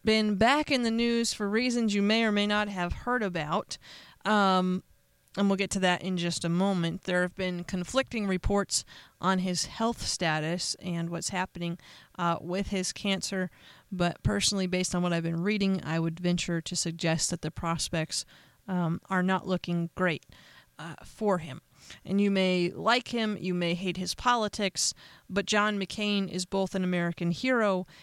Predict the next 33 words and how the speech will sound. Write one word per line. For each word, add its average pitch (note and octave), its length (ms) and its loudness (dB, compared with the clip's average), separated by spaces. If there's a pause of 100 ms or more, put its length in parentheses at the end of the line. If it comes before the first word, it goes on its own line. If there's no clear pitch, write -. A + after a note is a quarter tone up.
(140)
and F#3 220 2
an F3 180 -2
icon G3 580 0 (380)
for G#3 280 0
Arizona. F#3 760 2 (260)
The F#3+ 180 -4
people A3+ 440 -2
of F#3+ 120 0
Arizona F3+ 500 0
love A#3+ 260 0
John G3 300 2
McCain, F3+ 600 -2 (120)
and F3 160 -6
quite F3+ 260 -6
frankly, F3+ 520 -2
he F3+ 180 -8
represents D#3+ 560 -6
them. A3 480 2 (340)
So - 160 -2
it - 60 2
really C#4 220 4
doesn't A3 240 2
matter G3+ 340 2
if F#3+ 240 -6
you A#3+ 120 0
like A#3 260 2
him G#3+ 120 2
or G3+ 80 2
not, G3+ 260 2
unless F3 300 0
you're E3+ 80 -2
an E3 80 -4
Arizonan. F3 680 0